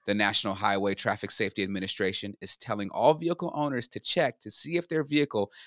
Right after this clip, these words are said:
has an open Takata airbag recall. nhtsa says the warnings come after two such airbags exploded in two separate incidents involving twenty ten Dodge Chargers, killing two people.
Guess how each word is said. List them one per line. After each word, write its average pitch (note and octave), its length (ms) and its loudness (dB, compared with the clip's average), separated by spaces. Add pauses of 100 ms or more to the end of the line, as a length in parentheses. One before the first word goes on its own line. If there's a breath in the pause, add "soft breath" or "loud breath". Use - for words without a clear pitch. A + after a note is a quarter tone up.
has G2+ 200 0
an G2 120 -4
open C3+ 300 2
Takata A2+ 560 -2
airbag F2 380 -2
recall. G#2+ 500 -4 (480)
nhtsa G2+ 300 -2
says F#2+ 460 2 (260 soft breath)
the A2+ 80 0
warnings C3 420 0
come B2+ 380 -2
after G#2 260 -6
two - 240 -2
such D3+ 360 2
airbags A2 520 2
exploded A2 640 0
in E2+ 200 -12
two A#3 200 -2
separate A#2+ 440 0
incidents F#2+ 540 -6
involving G2+ 720 0
twenty D3+ 340 -4
ten G#2+ 440 -4 (120)
Dodge F2 340 -2
Chargers, G#2 580 2 (100)
killing C3 380 -2
two - 260 -4
people. - 500 -8